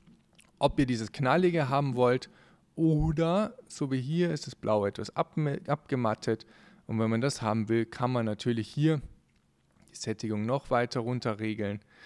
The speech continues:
beziehungsweise natürlich hier bei dieser Palette auch nochmals, also beim H S L hier, die Blausättigung runterregeln, weil dann wird dieses Blau ein bisschen angenehmer zum Anschauen. Und das mache ich jetzt auch,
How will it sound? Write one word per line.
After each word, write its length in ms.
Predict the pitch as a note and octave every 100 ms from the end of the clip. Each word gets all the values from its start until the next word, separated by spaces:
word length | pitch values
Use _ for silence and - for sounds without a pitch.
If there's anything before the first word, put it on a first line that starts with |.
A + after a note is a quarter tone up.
| - _
beziehungsweise 1040 | G#2 - - F#3+ G3+ C#3+ - G#2+ G#2+ - C3
natürlich 540 | A#2 - F#3 F#3 E3+
hier 320 | - D#3+ F3
bei 160 | D#3 B2+
dieser 300 | A#2+ D3 C3+
Palette 640 | - G#2+ G#2+ A2 - A2+ - _ _ - -
auch 300 | C3+ D3+ -
nochmals, 720 | B2+ G#2 A2 G2+ G#2 - -
also 220 | G#2+ -
beim 220 | G#2 G2+
H 120 | G#2 A2
S 100 | -
L 220 | C3+ C3+
hier, 180 | C#3 - - - _
die 320 | B2 A#2 A#2 - -
Blausättigung 1120 | A2+ G#2 A#2+ C3 A#2+ A2 B2+ A2+ A2+ A2 G#2 - - - _ _ _ _ _
runterregeln, 800 | C3 C#3 C3 G#2+ G#2 F#2+ A#2+ D#3+ - - _ _
weil 140 | - B2+
dann 160 | C3+
wird 100 | D#3
dieses 240 | D#3+ C#3+ -
Blau 380 | A#2 A2+ B2+
ein 80 | C3
bisschen 480 | C3+ B2+ C3+ B2 A#2+ -
angenehmer 680 | A2 B2 A#2+ A2+ A2 A2 A2
zum 160 | G#2+
Anschauen. 520 | - F#2 - - - -
Und 60 | B2+
das 120 | A#2+
mache 240 | A#2 G#2
ich 100 | B2
jetzt 220 | C3+ B2+ G#2
auch, 240 | C#3 C3+